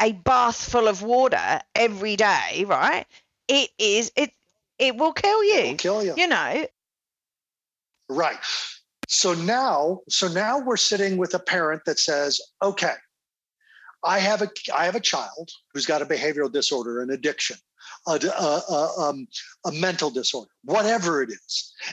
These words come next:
Speaker 2: and their life has become dysfunctional, thus pulling the family's life into dysfunction. Then we say to the parent,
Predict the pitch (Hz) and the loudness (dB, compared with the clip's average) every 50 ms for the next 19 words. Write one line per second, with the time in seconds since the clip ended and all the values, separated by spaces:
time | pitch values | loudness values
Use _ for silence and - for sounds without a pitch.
0 | - - 185 175 170 156 127 170 175 202 240 233 202 185 190 175 - - 160 170 | -6 -2 -2 0 0 0 0 0 2 2 2 2 0 0 0 0 0 0 0 0
1 | - - 185 175 - 160 156 143 123 151 135 - - 151 143 139 - - - 123 | -2 -2 -4 -4 -4 -4 -4 -2 -2 0 0 0 0 -2 -2 -2 -2 -4 -4 -6
2 | 107 101 98 - _ - 185 202 214 214 - - - - - 185 180 180 170 156 | -10 -12 -14 -18 _ -2 0 2 2 2 0 0 -2 -2 -2 0 0 0 0 -2
3 | 156 156 - - - 214 214 220 226 214 196 180 160 135 - - 151 139 139 120 | -4 -6 -4 -2 0 0 2 2 2 0 0 0 2 2 0 0 0 -2 -4 -4
4 | - - 143 117 - 139 127 127 120 110 - - 131 120 - - - - - _ | -6 -10 -10 -10 -12 -10 -8 -6 -4 -4 -4 -4 -6 -8 -8 -8 -8 -8 -12 _
5 | _ _ - - - - - - - - - 123 147 151 156 165 214 220 - - | _ _ -20 -20 -18 -18 -18 -18 -20 -10 -4 -2 -2 0 0 0 0 2 2 2
6 | 226 233 254 269 220 262 - - - 151 123 123 151 180 - | 2 0 0 0 -2 -2 -2 -2 -2 -2 -2 -4 -6 -6 -8